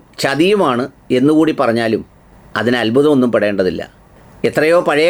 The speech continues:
കാലത്തിൻ്റെ ചരിത്രങ്ങൾ ഇന്നെല്ലാവരും വളരെ വലിയ കഥകളാക്കി അന്നത്തെ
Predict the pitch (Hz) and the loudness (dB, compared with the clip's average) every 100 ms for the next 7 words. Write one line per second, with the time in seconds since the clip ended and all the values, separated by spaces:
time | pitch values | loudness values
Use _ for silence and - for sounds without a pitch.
0 | 185 165 160 165 165 - 139 143 160 135 | 0 0 -2 0 -2 -2 -2 0 0 0
1 | 98 _ - 113 139 165 151 160 170 151 | -2 _ -6 0 2 2 2 0 0 0
2 | 131 - _ _ - 107 123 147 170 170 | -2 -10 _ _ -16 -4 0 0 0 -2
3 | - - _ - 131 139 170 175 139 131 | -4 -10 _ -6 -2 2 2 0 -2 -2
4 | 156 170 139 127 113 92 - - - - | 0 0 -2 -4 -8 -8 -16 -20 -20 -6
5 | 135 160 156 | 0 0 0